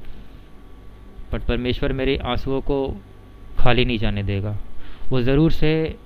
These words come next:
योजनाएं बना रहा है और बस मुझे जो है वो सब्र से उस चीज़ के लिए इंतज़ार करना है अपनी प्रार्थनाओं के साथ।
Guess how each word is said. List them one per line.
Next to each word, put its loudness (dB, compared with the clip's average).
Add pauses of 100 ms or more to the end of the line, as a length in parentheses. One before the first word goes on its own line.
(760)
योजनाएं 0
बना 0
रहा 0
है -4 (1400)
और -2 (680)
बस -2
मुझे 4
जो 0
है -2
वो -2
सब्र 4
से 0 (800)
उस 4
चीज़ 2
के 4
लिए 2
इंतज़ार 0
करना 0
है -4 (1160)
अपनी 0
प्रार्थनाओं 2
के 0
साथ। -2